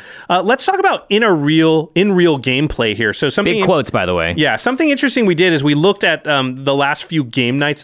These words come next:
Speaker 1: and Extra Turns episodes just to kinda take stock on turn four and see, on average, how often, what, what you would get to steal with this, just to kinda give us a, some sort of bar that we could hope for,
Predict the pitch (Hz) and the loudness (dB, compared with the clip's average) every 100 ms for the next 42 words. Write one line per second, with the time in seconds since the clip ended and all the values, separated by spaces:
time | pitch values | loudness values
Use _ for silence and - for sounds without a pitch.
0 | - 127 117 120 - - 120 120 135 147 | -8 -6 -4 -6 -6 -4 -4 0 -2 -2
1 | - 190 185 - - - _ - 285 294 | -2 0 0 -6 -20 -20 _ 0 0 0
2 | - - 247 175 127 _ - 190 - - | -2 0 0 0 -2 _ -2 -2 -4 0
3 | 175 170 165 131 - 151 147 - 143 139 | 0 2 -2 -2 -4 -2 -2 -2 0 2
4 | 190 208 - - _ - 165 156 - - | 2 0 -6 -20 _ -4 0 0 -4 -8
5 | - 220 208 170 147 127 - - _ 175 | -4 0 2 2 0 -2 -18 -20 _ 0
6 | 180 170 165 165 143 131 120 - - _ | 2 2 0 0 0 0 -4 -10 -12 _
7 | _ _ - 170 175 - 143 156 - 160 | _ _ -2 2 2 2 0 0 -2 -4
8 | 160 165 - - 202 233 226 175 196 139 | -2 -2 -2 -2 0 2 0 0 -2 -2
9 | - - 156 123 104 - _ 135 139 - | -8 -2 0 2 0 -6 _ -2 -2 0
10 | - - 196 - 196 196 151 135 147 143 | -4 -2 -4 -2 -2 -2 -2 -2 0 -2
11 | - 127 - 156 175 175 170 139 117 120 | -4 -6 -4 -2 0 2 2 2 2 2
12 | 123 120 117 113 117 117 107 120 120 123 | 4 4 2 0 -4 -6 -2 -2 -2 0
13 | 117 107 | 2 0